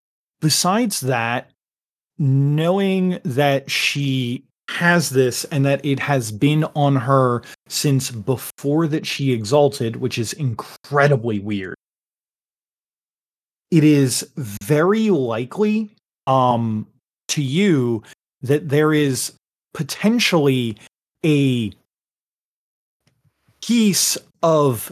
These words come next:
the Second Circle demon within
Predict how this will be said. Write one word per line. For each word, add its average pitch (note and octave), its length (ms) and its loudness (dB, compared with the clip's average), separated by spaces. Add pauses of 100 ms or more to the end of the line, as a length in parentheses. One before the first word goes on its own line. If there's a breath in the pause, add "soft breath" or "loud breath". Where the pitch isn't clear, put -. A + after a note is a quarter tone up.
the C3+ 260 0
Second C#3+ 440 -2
Circle C3 380 0
demon A2+ 520 -2 (240)
within A#2+ 880 0